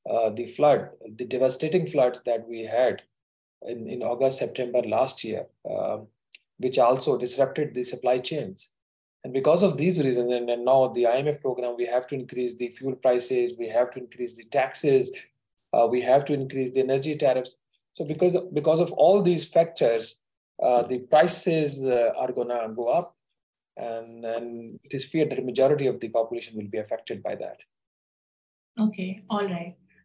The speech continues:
Speaker 2: And is going to I M F the only option for Pakistan?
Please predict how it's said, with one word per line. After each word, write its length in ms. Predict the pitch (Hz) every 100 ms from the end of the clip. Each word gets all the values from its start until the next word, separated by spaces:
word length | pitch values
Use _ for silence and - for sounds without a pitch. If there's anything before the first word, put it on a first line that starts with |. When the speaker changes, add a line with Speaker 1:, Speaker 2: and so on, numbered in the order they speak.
| _ -
Speaker 2:
And 540 | 262 285 302 302 190 -
is 400 | 339 403 - - 220
going 400 | 240 247 269 -
to 180 | 349 -
I 160 | 190 196
M 220 | 220 247
F 200 | 277 277 -
the 140 | 269
only 320 | 233 226 233 262
option 400 | 247 - 269 254
for 140 | 262 254
Pakistan? 600 | 240 247 - 247 262